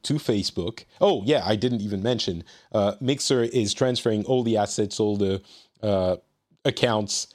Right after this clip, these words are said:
over to Facebook in an exclusive deal, which they might integrate Facebook Gaming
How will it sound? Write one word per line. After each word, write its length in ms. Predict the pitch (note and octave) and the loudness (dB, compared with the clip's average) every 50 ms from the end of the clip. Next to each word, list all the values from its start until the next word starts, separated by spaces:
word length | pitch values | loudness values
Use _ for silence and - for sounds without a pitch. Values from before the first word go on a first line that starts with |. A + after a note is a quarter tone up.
| _ _ _ - | _ _ _ -2
over 260 | D3 D3 D3+ C#3 C3 | 0 0 2 2 0
to 160 | A#2 A#2+ - A#2 | -2 -2 -6 -6
Facebook 560 | - - B2+ A2 - - - E2+ D#2 - - | -2 -2 -2 -2 -2 -4 -8 -8 -8 -10 -12
in 180 | - A2 G#2 F#2+ | -10 -6 -4 -4
an 260 | F#2+ F#2+ F#2+ F#2 E2+ - - | -2 -4 -4 -6 -8 -8 -10
exclusive 540 | A2 - - - A#2+ A2+ - - G#2 E2+ | -10 -8 -6 -4 -4 -4 -2 -2 -4 -4
deal, 360 | E2 F#2+ F#2 F2 D#2 C#2+ D2 _ - - - - | -4 -8 -8 -8 -8 -10 -14 _ -20 -18 -8 -2
which 360 | B2 C#3 C3+ - - - - _ _ _ _ _ _ _ | -2 0 0 0 -2 -4 -6 _ _ _ _ _ _ _
they 140 | - G#3 G#3+ | -2 0 0
might 400 | G3+ F#3 F3+ F3 E3 E3 - - - | 2 2 2 2 0 -2 -4 -6 -2
integrate 440 | D#3+ C#3+ C3 - B2 B2+ B2 A#2+ A2+ | -2 -2 0 0 0 0 0 0 0
Facebook 420 | - - B2 A2+ - - A2+ F#2+ | 0 0 0 0 0 -2 -4 -2
Gaming 560 | - A#2+ A2+ A2 A2 G#2 G2 F#2+ F#2 F#2+ F#2 | 0 0 0 2 0 0 0 0 -2 -2 -6